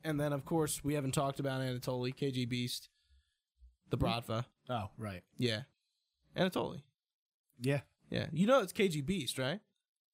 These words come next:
Speaker 2: K G Beast?
Speaker 1: Yeah, he's a comic book character.
Speaker 2: Really?
Speaker 1: Yeah, m-, you know the, you know the, in Batman v Superman, the Russian guy, that's
Speaker 2: Mm.
Speaker 1: K G Beast too, Anatoly Kanayev.
Speaker 2: Really?
Speaker 1: Yeah.
Speaker 2: Ah.
Speaker 1: Yep. K G Beast is just like a,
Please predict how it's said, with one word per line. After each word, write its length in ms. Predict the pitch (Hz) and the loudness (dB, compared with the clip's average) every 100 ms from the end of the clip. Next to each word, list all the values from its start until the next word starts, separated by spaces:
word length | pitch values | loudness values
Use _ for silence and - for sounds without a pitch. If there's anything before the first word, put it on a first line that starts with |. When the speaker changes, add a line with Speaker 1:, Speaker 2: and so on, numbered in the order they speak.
| _ _ - | _ _ -6
Speaker 2:
K 140 | 139 | -4
G 160 | 131 120 | -2 -6
Beast? 460 | 107 120 160 - - - | -6 -10 -10 -16 -20 0
Speaker 1:
Yeah, 260 | 151 123 - | 0 2 -4
he's 120 | - 143 | -6 0
a 20 | |
comic 280 | 185 180 147 | 2 2 0
book 100 | 127 | -2
character. 360 | 113 120 - 143 | -4 -4 -8 -10
Speaker 2:
Really? 340 | 120 131 180 277 _ _ 180 | -2 0 0 -4 _ _ 2
Speaker 1:
Yeah, 240 | 202 117 | 2 2
m-, 200 | 123 160 | 2 6
you 140 | 175 190 | 8 8
know 140 | 202 | 8
the, 200 | 196 170 | 6 4
you 140 | 165 | 4
know 200 | 175 180 | 8 8
the, 260 | 175 175 160 - _ | 6 4 2 -4 _
in 120 | 160 170 | 2 4
Batman 340 | 180 190 196 | 4 4 4
v 60 | 180 | 4
Superman, 540 | - 170 180 185 190 | 2 2 4 4 4
the 80 | 160 | 2
Russian 380 | 139 143 160 180 | 0 0 2 4
guy, 340 | 185 190 202 - _ - | 4 4 0 -8 _ 0
that's 180 | 151 - | 0 4
Speaker 2:
Mm. 40 | |
Speaker 1:
K 120 | 185 | 2
G 120 | 160 165 | 4 2
Beast 280 | 156 - | 2 2
too, 200 | 160 131 120 | 0 0 0
Anatoly 600 | 131 131 135 131 131 131 - _ _ _ _ - | 0 0 2 2 0 -2 -6 _ _ _ _ 0
Kanayev. 600 | 127 123 120 117 120 - - _ _ _ - | 2 2 2 -2 -6 -10 -16 _ _ _ -6
Speaker 2:
Really? 300 | 120 185 359 - | -2 0 -2 -6
Speaker 1:
Yeah. 200 | - 113 - - | -2 0 -2 -6
Speaker 2:
Ah. 220 | 180 220 - _ _ | -2 -2 -2 _ _
Speaker 1:
Yep. 200 | 160 185 - - - - - - | 2 2 -2 -20 -20 -20 -20 2
K 120 | 208 | 4
G 140 | 196 208 | 6 4
Beast 300 | 185 190 - | 4 2 2
is 140 | 147 | 0
just 180 | 147 - | 0 2
like 140 | 143 | 0
a, 120 | 123 | 0